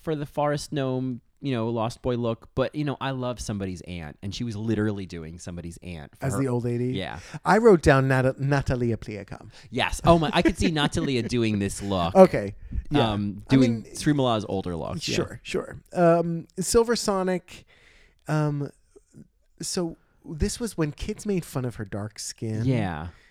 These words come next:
Speaker 2: Um, she was wearing this, like, blue poofy dress with an afro wig, um, pink, blue, yellow, multicolored short vest.
Speaker 1: Oh, that, that jacket. It was, like, a members only jacket. It was
Speaker 2: Yeah.
Speaker 1: great. I love the jacket. I'll give her that. It was
Speaker 2: I think
Speaker 1: a
Speaker 2: we need a jacket
Speaker 1: we need a
Speaker 2: here.
Speaker 1: jacket here. It reminded me of, it was the same color scheme as, if you can remember,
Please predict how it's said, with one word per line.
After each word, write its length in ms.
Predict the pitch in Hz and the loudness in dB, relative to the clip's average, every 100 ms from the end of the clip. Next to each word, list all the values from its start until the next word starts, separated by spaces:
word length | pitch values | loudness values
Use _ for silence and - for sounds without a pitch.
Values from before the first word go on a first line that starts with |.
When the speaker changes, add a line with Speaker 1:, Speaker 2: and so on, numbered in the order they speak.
| _ - | _ -4
Speaker 2:
Um, 280 | 131 131 131 | 0 0 -2
she 140 | - | -4
was 80 | 139 | 0
wearing 220 | 151 143 | 0 0
this, 160 | 127 - | -2 -4
like, 180 | 110 - | -6 -4
blue 360 | 117 135 143 151 | 0 2 4 2
poofy 420 | 156 143 - 123 | -2 -4 -6 -10
dress 520 | - 123 123 120 - | -4 -2 -2 -4 -6
with 120 | - | -8
an 100 | 110 - | -8 -10
afro 340 | 131 135 131 127 | -10 -4 0 0
wig, 600 | 120 117 113 113 117 110 - - _ _ - | 0 0 -2 -4 -4 -8 -10 -20 _ _ -6
um, 320 | 117 110 110 - | -4 -4 -2 2
pink, 240 | 185 185 - | 2 0 -4
blue, 380 | 156 156 147 147 | 2 4 6 4
yellow, 360 | 139 135 135 131 | 2 2 2 2
multicolored 640 | 131 127 - 131 123 113 | -2 -6 -2 0 0 -2
short 380 | - - 117 - - | -6 -4 -6 -6 -14
vest. 400 | 120 117 135 - | -10 -10 -8 -2
Speaker 1:
Oh, 120 | 127 | 0
that, 180 | 113 107 | 0 -4
that 180 | 104 98 | -6 -6
jacket. 380 | - 101 - - | -4 -4 -2 -6
It 60 | - | -8
was, 100 | 92 | -6
like, 60 | |
a 40 | 92 | -6
members 380 | 95 95 90 | -4 -4 -6
only 320 | 87 95 92 78 | -8 -8 -10 -8
jacket. 200 | 76 151 | -6 -4
It 20 | |
was 80 | 156 | -2
Speaker 2:
Yeah. 480 | 170 180 180 165 - | -2 -2 -2 -2 -2
Speaker 1:
great. 260 | 98 85 - | -2 -4 -2
I 80 | |
love 280 | 127 156 175 | 2 4 2
the 60 | 180 | 2
jacket. 460 | 135 98 - 80 - | 2 0 -2 -6 -6
I'll 60 | |
give 180 | 98 120 | 0 0
her 60 | 123 | 2
that. 300 | 101 85 - | 0 -2 -6
It 100 | 98 | -6
was 180 | 107 95 | -4 -2
Speaker 2:
I 40 | 98 | -4
think 100 | 95 | -4
Speaker 1:
a 20 | 95 | -4
Speaker 2:
we 20 | |
need 140 | 98 | -4
a 40 | 90 | -6
jacket 460 | - 101 117 113 110 | -8 -10 -10 -12 -6
Speaker 1:
we 60 | |
need 40 | 107 | -2
a 20 | |
Speaker 2:
here. 80 | 95 | -2
Speaker 1:
jacket 260 | 107 110 120 | -2 -4 -2
here. 120 | 113 | -2
It 40 | |
reminded 380 | 131 135 165 175 | -2 0 -2 -2
me 80 | 170 | -2
of, 120 | 143 | -4
it 40 | 123 | -4
was 100 | 113 | -4
the 80 | |
same 240 | 110 135 135 | -4 -4 -4
color 300 | - 120 113 | -6 -4 -4
scheme 380 | - - 104 95 | -6 -8 -6 -8
as, 120 | 92 | -8
if 40 | 98 | -8
you 60 | |
can 240 | 98 104 98 | -8 -8 -6
remember, 720 | 95 92 92 92 87 87 | -6 -6 -4 -4 -2 -4